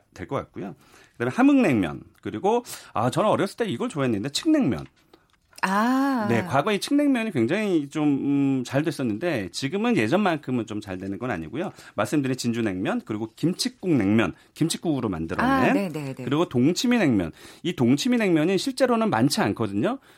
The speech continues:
Speaker 1: 근데 저는 개인적으로 약간 차별화를 두기 위해서 진짜 잘 담근 동치미로
Speaker 2: 아.
Speaker 1: 이 냉면을 만들-, 말아내면 끝내줍니다.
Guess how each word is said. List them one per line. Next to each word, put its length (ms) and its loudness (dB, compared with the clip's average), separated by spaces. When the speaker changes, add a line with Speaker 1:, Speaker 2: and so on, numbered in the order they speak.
Speaker 1:
근데 120 0
저는 180 2
개인적으로 640 0
약간 240 -4
차별화를 760 0
두기 300 -2
위해서 460 0
진짜 280 -2
잘 360 0
담근 480 -2
동치미로 640 -2
Speaker 2:
아. 500 -4
Speaker 1:
이 200 0
냉면을 480 4
만들-, 400 0
말아내면 760 2
끝내줍니다. 960 2